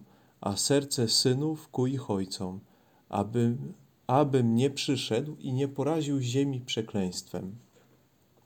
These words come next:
Eliasz był zapowiedziany jako ten, który wskaże na Mesjasza,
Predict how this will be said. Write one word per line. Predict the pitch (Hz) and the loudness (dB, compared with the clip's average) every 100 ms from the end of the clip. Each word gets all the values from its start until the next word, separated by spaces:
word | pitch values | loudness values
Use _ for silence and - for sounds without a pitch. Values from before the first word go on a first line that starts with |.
| _ _ _ _ _ _ _ - - _ _ _ _ _ _ _ _ _ - | _ _ _ _ _ _ _ -20 -20 _ _ _ _ _ _ _ _ _ -4
Eliasz | 123 151 170 160 139 | 0 2 2 2 -4
był | 131 143 135 135 - - | 2 4 4 0 -8 -12
zapowiedziany | - 120 120 139 127 117 123 104 101 123 170 147 _ _ _ _ - | 0 0 0 -2 0 2 2 2 2 0 -2 -8 _ _ _ _ -4
jako | 110 - 117 | -4 -2 -6
ten, | - - 120 170 156 | 0 4 4 4 -2
który | - - 151 151 151 151 - _ | -8 2 4 4 2 -2 -8 _
wskaże | - - - 143 156 143 | -4 -4 -2 -2 0 -2
na | 135 127 | -2 0
Mesjasza, | 127 120 139 117 104 - 95 | 0 2 4 4 4 -2 -4